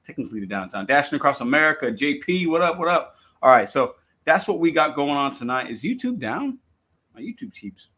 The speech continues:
vanishing. Interesting. Okay. So that's what I got in my mind. Um, I thought tonight, I said, "You know what? Should I even go live? Should I take a night off?" I, nah.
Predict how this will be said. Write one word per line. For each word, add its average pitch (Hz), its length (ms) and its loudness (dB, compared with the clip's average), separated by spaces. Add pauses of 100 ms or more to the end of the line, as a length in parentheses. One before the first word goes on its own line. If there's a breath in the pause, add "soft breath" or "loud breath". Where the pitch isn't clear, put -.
(140)
vanishing. 95 640 -6 (160)
Interesting. - 440 -12
Okay. 120 240 -6 (720 soft breath)
So 165 300 10
that's 208 180 8
what 220 100 0
I 185 40 0
got 165 140 0
in 156 40 -2
my 143 80 -4
mind. 107 460 -6 (180)
Um, 101 480 -8 (160)
I 139 100 2
thought 190 560 2
tonight, 147 440 0
I - 20 -2
said, 135 220 -8
"You 175 80 -4
know 254 100 -2
what? 214 240 -4
Should - 160 -10
I 196 80 -4
even 156 300 -6
go 113 160 -8
live? 123 400 -8
Should 120 80 -18
I - 20 -20
take - 180 -20
a 98 40 -20
night 107 240 -12
off?" 117 440 -12
I, 120 140 -20
nah. 127 340 -18